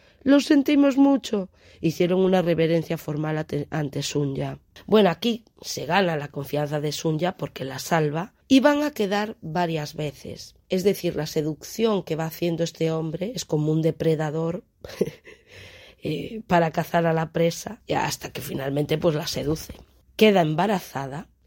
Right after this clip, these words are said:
y él se ofrece a ayudarla económicamente, se ofrece, pues, como a ponerle un piso, a que su familia viva bien,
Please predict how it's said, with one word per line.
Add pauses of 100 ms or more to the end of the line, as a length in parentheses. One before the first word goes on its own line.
y
él
se
ofrece
a
ayudarla
económicamente,
se
ofrece,
pues,
como
a
ponerle
un
piso,
a
que
su
familia
viva
bien,